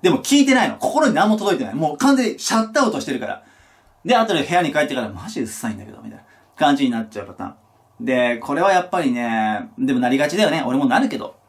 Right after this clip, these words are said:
うん。じゃあどうするかっていうと、やっぱり、保護者の方も、これ全員じゃないよ。もちろんね、け-、いろんな保護者の方見てきたから、全員ではないんだけど、でもね、やっぱり前提としてはね、応援したいんだよ。子供のみんなを。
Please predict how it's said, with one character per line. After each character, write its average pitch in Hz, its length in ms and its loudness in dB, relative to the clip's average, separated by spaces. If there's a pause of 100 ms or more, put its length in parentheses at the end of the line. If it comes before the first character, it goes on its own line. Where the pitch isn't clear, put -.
う 113 60 -8
ん。 107 300 -2 (420)
じ 123 100 -6
ゃ 117 40 -2
あ - 20 -2
ど 151 140 2
う 285 40 2
す - 80 -4
る 233 80 0
か 139 140 -2
っ - 80 -10
て - 80 -8
い 107 140 -2
う 104 40 -12
と、 135 540 0
や 147 140 -4
っ - 20 -8
ぱ 165 80 -2
り、 165 380 2 (340)
保 202 140 0
護 302 80 4
者 330 100 4
の 226 80 4
方 170 240 0
も、 156 460 2 (280)
こ 190 100 0
れ 185 180 4
全 240 380 4
員 277 80 6
じ 214 60 2
ゃ 196 60 2
な 202 80 2
い 180 60 4
よ。 160 100 2
も 160 100 -2
ち 170 80 -4
ろ 165 120 0
ん - 20 -4
ね、 139 60 -6
け-、 240 280 -4 (100)
い 180 60 -2
ろ 185 140 6
ん 220 80 6
な 226 80 6
保 208 160 -2
護 - 80 2
者 254 100 0
の 214 60 2
方 165 160 -4
見 233 80 2
て 240 80 0
き - 60 -2
た 180 80 -2
か 131 80 -2
ら、 135 320 2 (500)
全 262 360 -4
員 311 40 4
で 262 80 6
は 190 80 2
な 226 80 0
い 294 60 -2
ん - 20 -4
だ 240 80 2
け 175 60 -2
ど、 185 440 -2
で 220 120 2
も 196 40 0
ね、 - 280 -6 (300)
や 254 80 0
っ 277 40 -2
ぱ 339 120 2
り 233 60 0 (220)
前 196 200 2 (180)
提 415 140 2
と 349 100 2
し 349 40 -6
て 349 60 2
は 220 60 4
ね、 151 180 -2
応 311 240 2
援 403 120 0
し - 80 -6
た 427 100 0
い 339 60 6
ん 220 40 8
だ 180 60 6
よ。 113 240 -2 (260)
子 - 140 0
供 190 160 2
の 180 80 2
み 175 120 4
ん 175 60 4
な 147 120 4
を。 - 180 -6